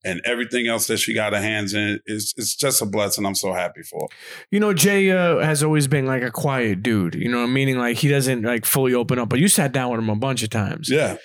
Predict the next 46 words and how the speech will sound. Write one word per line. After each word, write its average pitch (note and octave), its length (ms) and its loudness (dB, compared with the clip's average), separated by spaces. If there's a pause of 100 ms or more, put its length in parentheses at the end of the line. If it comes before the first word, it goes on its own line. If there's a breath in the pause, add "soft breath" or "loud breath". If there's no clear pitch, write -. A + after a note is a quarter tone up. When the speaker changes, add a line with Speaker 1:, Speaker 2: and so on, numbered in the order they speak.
Speaker 1:
on B2+ 120 2
Speaker 2:
Do D#3 60 4
Speaker 1:
different C#3 320 2
shit. E3 220 2
Speaker 2:
Yeah, D3 140 4
yeah, C3+ 240 2
yeah. B2+ 260 2
Do C3+ 120 2
you F3+ 120 6
feel F#3 260 2
that D#3 220 4
he, D3 520 4 (180)
you F#3+ 120 4
know, D#3 80 4
you F3+ 200 4
could G3+ 120 2
know C3 200 0
as B2 200 -2
an A#2 80 0
interviewer, B2 400 2
do B2 80 2
you D3 60 2
feel E3 140 2
like C3+ 120 2
he D3 140 4
opened B2+ 320 0
up C3+ 260 -4
or, A#2+ 180 -2 (300 loud breath)
you G3 80 0
know, G#3 80 2
Speaker 1:
Yeah, F3+ 100 6
Speaker 2:
sometimes F3 360 4
you F3 60 4
Speaker 1:
because, F3 280 4
Speaker 2:
get, D#3+ 60 6
yeah. C#3+ 140 2
Speaker 1:
because D#3 540 2
I F3 280 -2
think C#3+ 320 -2 (1000)
my C#3+ 260 2
approach C#3+ 540 0
to B2+ 200 2
interviewing A#2 520 2
Jay A2+ 280 0
is F#2+ 240 -2
different A#2 520 -2